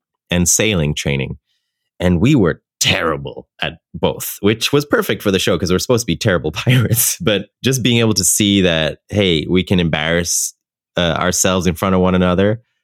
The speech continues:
and laugh about it, and it's okay, just made us all kinda relax that, hey, no one's trying to outshine one another. We're supposed to be bad pirates.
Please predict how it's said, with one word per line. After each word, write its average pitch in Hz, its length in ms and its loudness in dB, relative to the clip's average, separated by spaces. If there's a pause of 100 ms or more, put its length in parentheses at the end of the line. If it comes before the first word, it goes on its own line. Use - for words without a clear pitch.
(160)
and 80 200 0
laugh 76 280 -4
about 90 320 0
it, 110 180 2
and 82 240 0
it's - 160 -6
okay, 87 560 0 (480)
just 113 280 0
made 101 200 2
us 92 140 0
all 87 160 2
kinda 85 240 -2
relax 78 720 0 (140)
that, 80 280 0
hey, 82 360 -2
no 85 160 2
one's 87 240 2
trying 82 200 -2
to 78 80 -2
outshine 78 480 -2
one 78 120 2
another. 76 320 0
We're 76 100 0
supposed 85 320 -2
to - 60 -6
be 78 100 2
bad 73 320 -4
pirates. 69 480 -2